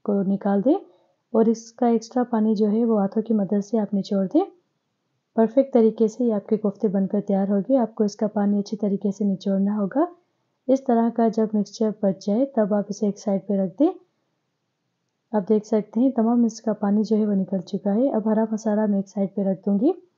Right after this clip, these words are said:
चिकन का कीमा मैंने लिया है, अगर आप चाहें तो इसे मटन या beef में बना सकते हैं। जो मैंने मसाला बनाया था वो मैं इसमें डाल दूंगी। सबसे पहले इसमें एक टेबल स्पून कोफ्ता मसाला डालना होगा,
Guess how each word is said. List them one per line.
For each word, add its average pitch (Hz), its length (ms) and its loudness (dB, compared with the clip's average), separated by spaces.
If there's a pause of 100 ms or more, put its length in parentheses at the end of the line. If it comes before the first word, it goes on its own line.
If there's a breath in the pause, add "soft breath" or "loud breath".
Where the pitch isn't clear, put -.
(280)
चिकन 294 260 4
का 285 200 2
कीमा 214 360 0
मैंने 202 260 0
लिया 190 240 0
है, 277 160 0
अगर 208 220 0
आप 202 160 -4
चाहें 214 260 0
तो 226 120 -2
इसे 202 180 -4
मटन 220 320 2
या 226 100 2
beef 196 300 -4
में 202 100 0
बना 190 260 -2
सकते 202 320 -4
हैं। 285 180 2 (1000)
जो 233 120 4
मैंने 240 180 4
मसाला 220 380 0
बनाया 190 380 0
था 269 160 -2
वो 233 140 2
मैं 208 100 2
इसमें 202 240 -4
डाल 190 200 -2
दूंगी। 202 360 0 (1000)
सबसे 247 280 0
पहले 262 380 4
इसमें 247 300 0
एक 240 240 0
टेबल 226 340 2
स्पून 240 320 0
कोफ्ता 220 380 0
मसाला 202 380 -2
डालना 196 340 0
होगा, 214 380 0